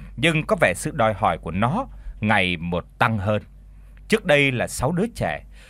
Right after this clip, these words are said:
bây giờ sáu người lớn, nhưng nó vẫn không thỏa mãn, nó cần nhiều hơn. Nó hẹn một năm nữa phải hiến tế cho nó mười người, nó mới thỏa mãn được. Nhiều người biết đến làng Mạc Vân hơn.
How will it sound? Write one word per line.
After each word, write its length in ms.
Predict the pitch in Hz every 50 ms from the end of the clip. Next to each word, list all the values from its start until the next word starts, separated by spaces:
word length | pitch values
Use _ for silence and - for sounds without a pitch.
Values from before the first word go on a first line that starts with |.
| - - -
bây 120 | 202 185
giờ 200 | 165 143 135 123
sáu 240 | 120 - - 139 165
người 220 | 233 247 180 120 104
lớn, 320 | 104 113 131 165 233 294 - - - - - - - -
nhưng 380 | 98 117 143 139 131 127 123
nó 100 | 131 151
vẫn 220 | 139 214 226 240 233
không 200 | - 190 170 160 - -
thỏa 220 | 123 107 78 78 -
mãn, 320 | 82 101 - 190 226 233 - - - - _ _ -
nó 100 | 214 233
cần 260 | - 165 143 135 131
nhiều 200 | 131 135 131 123
hơn. 260 | 117 143 185 214 180 - - - _ _ _ _ _ _ _ _ -
Nó 120 | 175 185
hẹn 320 | 160 131 127 95 71 101
một 220 | 107 107 107 98 - -
năm 320 | 107 131 143 143 147 139
nữa 220 | 139 - - 220 202 - - _ _ _ -
phải 160 | - 117 90
hiến 300 | - 110 143 170 180 -
tế 220 | 151 147 196 233 -
cho 80 | - 143
nó 140 | 135 143 185
mười 360 | 196 135 123 117 110 107 98
người, 320 | 101 101 101 95 85 76 - - - - - - -
nó 100 | - 139
mới 140 | 151 165 175 - -
thỏa 240 | - - - - -
mãn 320 | 82 90 - - 151 139
được. 220 | 95 69 - - - - - - - - - - - - - - - - - - - - - - - - - - - - - - - - - - - -
Nhiều 200 | - 120 143 143
người 340 | 127 127 127 131 120 120 131 -
biết 200 | 175 220 - -
đến 120 | 170 185
làng 340 | 214 156 117 90 85 87 85
Mạc 260 | 92 - - - -
Vân 180 | - 135 131 117
hơn. 220 | - 117 120 117